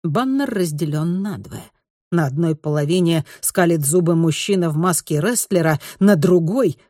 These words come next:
яростная блондинка с кроваво-красными губами и ярко подведёнными глазами. Дэвид собирается закрыть страницу, но что-то заставляет его снова посмотреть на баннер. Она выглядит знакомо.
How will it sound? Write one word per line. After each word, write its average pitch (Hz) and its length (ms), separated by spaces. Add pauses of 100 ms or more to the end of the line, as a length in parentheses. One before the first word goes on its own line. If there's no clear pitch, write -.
(100)
яростная 196 580
блондинка 165 680
с - 80
кроваво-красными 165 920
губами 180 640 (240)
и 196 80
ярко 180 480
подведёнными 151 800
глазами. 151 680 (720)
Дэвид 226 300
собирается 202 580
закрыть 196 440
страницу, 131 680 (560)
но 185 260
что-то - 760 (340)
заставляет 196 760
его 220 280
снова 175 500
посмотреть 143 640
на 170 140
баннер. 160 500 (840)
Она 139 380
выглядит 143 560
знакомо. 143 760